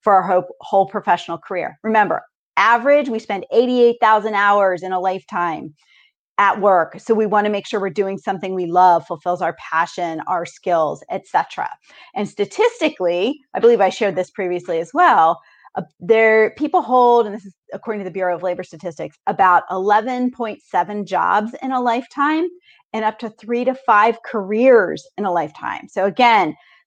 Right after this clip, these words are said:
careers, think about these transferable skills. I actually saw three to seven careers.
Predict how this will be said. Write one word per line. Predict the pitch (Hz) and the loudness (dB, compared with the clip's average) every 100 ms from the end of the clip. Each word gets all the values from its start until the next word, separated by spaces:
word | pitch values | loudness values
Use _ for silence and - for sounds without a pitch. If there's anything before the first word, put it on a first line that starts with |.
| _ - | _ -4
careers, | 247 240 233 196 165 - | 2 4 6 4 2 -6
think | 208 196 | -8 -6
about | 214 202 208 | -6 -6 -6
these | 214 | -10
transferable | - 208 196 - 190 185 180 185 | -10 -12 -12 -8 -6 -4 -6 -10
skills. | - 277 220 156 - | -6 0 2 2 0
I | 220 | -2
actually | 220 302 247 | 0 -2 0
saw | 226 202 | 0 0
three | 214 220 | -2 -4
to | 190 | -6
seven | - 220 226 233 202 | -4 0 0 -2 -8
careers. | 208 190 175 139 90 87 - | -8 -8 -6 -8 -10 -12 -18